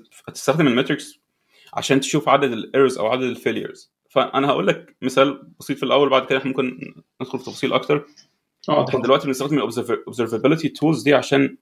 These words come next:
Speaker 1: نعمل نمونيتور السيستم، وبعد كده اللي هو في المستقبل نست alerts. فلو جيت أنا ب-، ب-، عندي متركس لل-، للعدد ال،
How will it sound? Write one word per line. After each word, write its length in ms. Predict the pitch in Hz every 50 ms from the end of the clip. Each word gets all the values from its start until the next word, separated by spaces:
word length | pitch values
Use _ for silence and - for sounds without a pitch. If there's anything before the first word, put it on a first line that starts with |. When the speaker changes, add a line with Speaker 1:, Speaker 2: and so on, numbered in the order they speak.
| -
Speaker 1:
نعمل 400 | - 123 117 127 127 120 - - -
نمونيتور 400 | 120 117 117 131 147 156 156 135
السيستم، 440 | 120 - - 143 143 - - 147 139
وبعد 320 | 127 123 123 135 - -
كده 160 | - 135 120 117
اللي 140 | 117 -
هو 140 | 117 117 113
في 80 | 113 113
المستقبل 440 | 110 107 - - 110 110 113 113 117
نست 280 | 117 - 120 110 _ -
alerts. 400 | 107 101 90 - - - - - _ _ - - - - - _ _ _ _
فلو 340 | _ - 127 120 127 127 123
جيت 260 | 123 139 175 190 - - - - - _ - _ _ _ - - - - - - _ _ _ - -
أنا 320 | 123 123 127 131 131 131 - - _ _ _ _ _ _ _
ب-، 480 | - 90 87 110 117 110 - - 110 110
ب-، 140 | 107 95 - - - -
عندي 200 | 120 135 127 123
متركس 420 | 139 139 - 156 135 - - -
لل-، 260 | 117 107 110 - - _ _ _ -
للعدد 460 | 110 104 104 123 135 151 143 131 123
ال، 240 | 110 110 - -